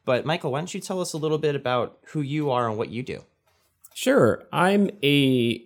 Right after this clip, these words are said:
Speaker 2: graphic designer. Actually, by trade, I was a graphic designer and a photographer for the last maybe fifteen years. Photography was more of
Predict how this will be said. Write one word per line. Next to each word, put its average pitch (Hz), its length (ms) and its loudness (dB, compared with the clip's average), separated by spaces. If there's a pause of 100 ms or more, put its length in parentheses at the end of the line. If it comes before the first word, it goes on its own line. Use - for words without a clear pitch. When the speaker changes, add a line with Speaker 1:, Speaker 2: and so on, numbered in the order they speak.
(100)
Speaker 2:
graphic 156 340 0
designer. 104 600 -2
Actually, 147 400 -2
by 131 280 -2
trade, 139 640 0
I 117 260 0
was 117 480 0
a 104 120 -4
graphic 104 300 -2
designer 101 540 -4 (100)
and 104 340 0
a 107 80 -2
photographer 110 760 -4 (440)
for - 160 2
the 139 120 4
last 123 360 6
maybe 117 220 2
fifteen 110 400 0
years. 92 380 -2
Photography 226 720 2
was 123 480 4
more 117 400 2
of 104 240 2